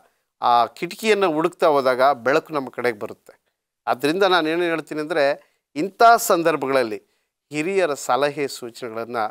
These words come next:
ನಾವು ತೆಗೆದುಕೊಳ್ಬೇಕು. ನಿರುತ್ಸಾಹ ಯಾರಿಗಾದ್ರೂ ಆದ್ರೆ, ಬೋಧಕರ ಡೆನಿಸ್ ಅವರೇ, ನಿಮ್ಮ, ಆ, ನೀವು ನೋಡಿದಂಥ ಯವನಸ್ಥರಿಗೆ ಯಾರಿಗಾದ್ರೂ ನಿರುತ್ಸಾಹ ಆಗಿದ್ರೆ ನೀವು ಮಾಡ್ಬೇಕಾಗಿರೋದೇನು ಅಂದ್ರೆ ಫಸ್ಟ್ ನೀವು ಹೋಗಿ ಏನ್ ಮಾಡ್ಬೇಕು, ಅವ್ರನ್ನ ಸಂದರ್ಶಿಸಿ,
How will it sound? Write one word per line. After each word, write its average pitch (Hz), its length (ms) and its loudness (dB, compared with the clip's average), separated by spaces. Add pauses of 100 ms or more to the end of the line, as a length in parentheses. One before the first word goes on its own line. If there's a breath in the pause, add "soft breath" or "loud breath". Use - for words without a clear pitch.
(120)
ನಾವು 110 140 -10
ತೆಗೆದುಕೊಳ್ಬೇಕು. 104 680 -12
ನಿರುತ್ಸಾಹ 175 640 0
ಯಾರಿಗಾದ್ರೂ 139 580 2
ಆದ್ರೆ, 120 460 -2 (500)
ಬೋಧಕರ 131 320 -2
ಡೆನಿಸ್ 127 420 -4
ಅವರೇ, 117 140 0
ನಿಮ್ಮ, 131 500 0 (440 soft breath)
ಆ, 117 340 4
ನೀವು 143 220 2
ನೋಡಿದಂಥ 147 440 2
ಯವನಸ್ಥರಿಗೆ 135 540 2
ಯಾರಿಗಾದ್ರೂ 131 360 2
ನಿರುತ್ಸಾಹ 135 480 0
ಆಗಿದ್ರೆ 120 720 -2 (180)
ನೀವು 165 260 2
ಮಾಡ್ಬೇಕಾಗಿರೋದೇನು 143 880 0
ಅಂದ್ರೆ 123 460 -4 (140)
ಫಸ್ಟ್ - 380 -2
ನೀವು 180 260 2
ಹೋಗಿ 170 160 2
ಏನ್ 160 140 0
ಮಾಡ್ಬೇಕು, 147 340 -2
ಅವ್ರನ್ನ 135 200 0
ಸಂದರ್ಶಿಸಿ, 143 920 -4